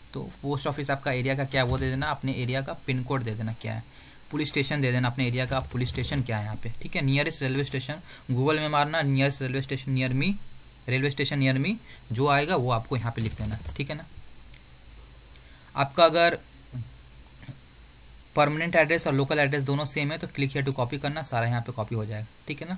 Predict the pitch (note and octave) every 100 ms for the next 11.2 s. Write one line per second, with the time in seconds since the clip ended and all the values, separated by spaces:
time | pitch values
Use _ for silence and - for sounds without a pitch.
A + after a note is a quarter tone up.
0 | F#3 A#2 A#2+ B2+ B2 C3+ A#2+ A#2 B2+ A#2+
1 | A#2+ A#2 G#2+ G2+ G#2 A2 - - - -
2 | - D3 C#3+ C#3 D3 D3 C#3 B2 C#3 -
3 | A2+ A2 A2 - C#3 C#3 C3+ C#3 C3+ C#3
4 | C#3 D3+ D3 A#2+ B2+ C3 C3+ E3+ - -
5 | - - - - - - - - - -
6 | - - - - - - - - - -
7 | - - - - - C3+ - C3+ C#3+ D3
8 | C#3 D3 C3+ - C#3 C#3+ C#3+ C#3 C#3 D3+
9 | D3+ C#3+ C3+ B2 D3 C3 B2 B2 A#2+ A2+
10 | A2+ A#2 C#3 - C#3+ C3 C#3 C3 A#2+ A2
11 | - C3